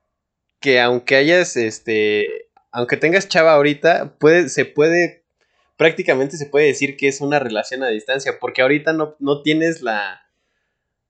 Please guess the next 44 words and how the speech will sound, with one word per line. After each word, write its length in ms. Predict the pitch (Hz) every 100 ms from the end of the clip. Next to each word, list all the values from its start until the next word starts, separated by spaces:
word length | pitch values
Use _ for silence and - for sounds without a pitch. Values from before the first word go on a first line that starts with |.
| _ _ -
eh, 320 | 120 117 113
no, 360 | 123 143 170 151
ya 140 | 165
no 80 | 202
la 140 | 185 151
ves 160 | 165
tan 180 | 180 170
constante, 720 | 135 127 117 131 123 110 104
¿no? 260 | 110 165 -
Pongamos 480 | 123 123 139 147 143
esto 280 | 135 110 104
de 260 | 104 104 -
que 120 | 110
la 140 | 110
veías 320 | 110 143 170
en 100 | 185
la 680 | 160 113 107 104 104 104 104
escuela, 520 | 107 - 170 196 226 269 403
la 160 | 123 117
veías 360 | 113 139 147 143
diario, 460 | 156 160 165 190
o 240 | 170 110 104
incluso 380 | 110 120 123
hasta 160 | 147 107
los 120 | 104
fines 220 | 120 139
de 60 | 135
semana, 280 | 107 117 147
la 120 | 107
veías 340 | 107 113 - -
seis 240 | 131 135
veces 360 | 143 143 135 -
o 80 | 107
siete 360 | 143 139 143
veces 500 | 131 143 160 160 _ _ _ _ -
a 60 | 147
la 120 | 127
semana, 460 | 131 120 135 165
güey, 220 | 165 196 190
que 360 | 104 104 110
ya 80 | 110
es 100 | 113
un 80 | 113
vergo. 220 | 107 120